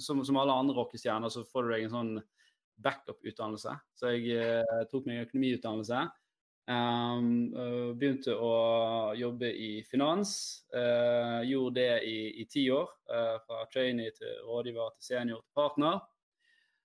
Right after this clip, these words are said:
Ehm, og i tjue seksten så ble jo P C to, eh, lansert. P-, P C to er da et europeisk betalingsdirektiv som sier at det er du som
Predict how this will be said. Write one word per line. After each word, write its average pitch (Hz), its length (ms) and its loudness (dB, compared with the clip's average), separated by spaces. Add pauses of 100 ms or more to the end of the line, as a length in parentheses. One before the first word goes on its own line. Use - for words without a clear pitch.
(180)
Ehm, 139 840 2 (200)
og 135 460 2
i 127 400 0
tjue 123 840 0 (720)
seksten 123 560 0
så 131 120 -10
ble 131 140 2
jo 117 100 0
P 131 240 0
C 113 160 -12
to, 127 220 -4 (320)
eh, 101 260 0
lansert. 107 560 -2
P-, 131 160 -6
P 135 140 4
C 127 100 -4
to 131 160 0
er 120 80 4
da 120 160 2
et - 140 -4
europeisk 113 580 0
betalingsdirektiv 117 1000 -2
som 117 120 -4
sier 127 140 4
at 120 100 0
det 113 60 -4
er 123 100 0
du 127 80 6
som 120 160 -4